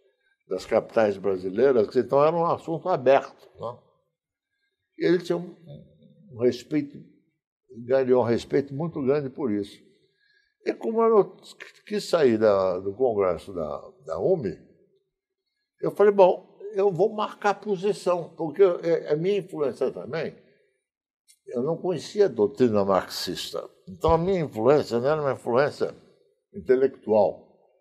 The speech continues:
Eu não discutia a, a visão marxista, e tampouco a visão comunista,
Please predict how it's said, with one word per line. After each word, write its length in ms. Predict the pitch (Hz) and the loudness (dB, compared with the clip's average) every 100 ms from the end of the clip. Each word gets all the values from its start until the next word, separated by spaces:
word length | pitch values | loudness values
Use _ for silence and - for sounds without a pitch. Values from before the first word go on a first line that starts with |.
| _ | _
Eu 120 | 98 | -6
não 160 | 120 151 | -4 -4
discutia 680 | 123 - - - 151 107 - - _ _ - | -8 -10 -10 -8 -2 -2 -2 -16 _ _ -10
a, 680 | 90 87 85 80 78 - 87 | -4 -4 -4 -6 -8 -10 -10
a 40 | 87 | -6
visão 380 | 98 85 117 | -6 -2 -2
marxista, 720 | 104 95 - - 139 139 - - - _ _ _ | 0 -2 -4 -10 -6 -6 -8 -16 -16 _ _ _
e 100 | 117 - | -12 2
tampouco 640 | 196 180 123 190 202 180 | 2 2 4 4 4 2
a 60 | 147 | 0
visão 380 | 143 98 101 92 | 0 2 0 0
comunista, 760 | 104 101 104 156 139 - 78 | -6 -4 -2 -2 -4 -6 -10